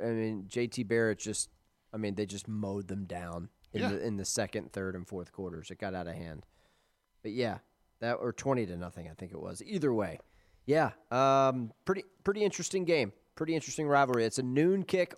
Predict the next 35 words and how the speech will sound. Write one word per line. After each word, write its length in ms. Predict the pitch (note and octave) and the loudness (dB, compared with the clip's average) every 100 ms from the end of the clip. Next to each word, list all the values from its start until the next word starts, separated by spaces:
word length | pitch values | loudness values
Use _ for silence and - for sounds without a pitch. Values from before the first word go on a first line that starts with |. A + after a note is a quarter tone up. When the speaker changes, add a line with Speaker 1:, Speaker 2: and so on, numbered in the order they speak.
| - | 2
Speaker 1:
on 220 | D3 D#3 | 4 4
Saturday. 720 | - D#3+ D3 C#3+ D3 D3 C#3+ - - - _ - | 4 4 6 4 6 6 4 0 -20 -20 _ -2
Weather 380 | B2+ D#3 D#3+ D#3 | 4 6 6 6
will 160 | D3 | 4
be 560 | A#2+ D3+ D3+ D3 C#3+ B2+ - _ | 4 2 2 2 2 -2 -6 _
in 120 | D#3 D3+ | -2 2
the 140 | C3+ | 6
area. 460 | C#3 C#3 B2 A2 A2 | 6 6 6 4 2
It's 140 | - | 2
not 140 | D3 C3+ | 2 2
gonna 120 | C3 | 0
be 120 | B2 | 0
snowing 540 | - C#3 C#3 C3 B2 | 0 2 4 6 4
or 80 | A#2 | 2
raining, 340 | A2+ B2+ B2 A2 | 2 2 2 0
but 100 | A2 | 0
I 60 | |
think 180 | A2 B2 | 0 -4
it 80 | C3 | -6
could 140 | D3 | -4
be 100 | C#3 | -2
windy 320 | B2+ A#2 C#3+ B2 | -2 0 0 0
in 100 | A2 | 0
this 200 | C#3 A#2+ | 0 -2
one, 160 | A2 | -2
which 200 | G#2 - | -4 -6
might 240 | G2+ G#2+ G#2+ - | -4 -2 -2 -6
affect 460 | G#2 G#2+ G2+ - - | -4 -2 -2 -6 -18
potentially 480 | G#2 G2+ G2+ G#2 G2+ | -10 -6 -6 -4 -4
Justin 320 | G2+ G2 G#2 | -4 -4 -6
Fields' 320 | G2+ F#2+ F#2+ | -6 -6 -8
passing 380 | - G2+ F#2 G2 | -8 -6 -4 -6
game. 220 | F2+ F#2 | -6 -6
We'll 80 | A#2+ | -6
see. 320 | - B2+ F#2+ | -4 -2 -2